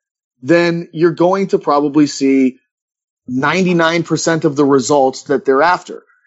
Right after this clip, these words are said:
So it's, it's not like this complicated thing, but, but most people, I don't know what, like, I, like,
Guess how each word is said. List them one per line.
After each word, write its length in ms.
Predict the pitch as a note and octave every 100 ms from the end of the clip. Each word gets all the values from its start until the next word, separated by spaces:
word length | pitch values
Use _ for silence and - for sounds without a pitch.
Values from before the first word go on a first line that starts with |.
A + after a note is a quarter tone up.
| _
So 180 | - G#3+
it's, 160 | G3
it's 220 | - F#3+ G3+
not 200 | B3 C4+
like 180 | C4
this 200 | G3+ C3 - -
complicated 880 | - F3+ G3+ F#3+ - E3+ E3 C3 -
thing, 340 | A3 A3 - _ _
but, 200 | G3 G3 -
but 200 | F#3+ F3
most 380 | F3+ A#3 B3 -
people, 580 | A#3 A#3 G#3+ F#3 E3+ _ -
I 120 | G#3
don't 140 | A3+
know 100 | G#3+
what, 340 | E3 E3+ G3 F3
like, 180 | D#3+
I, 120 | C#3+ D#3 D3+
like, 280 | E3+ -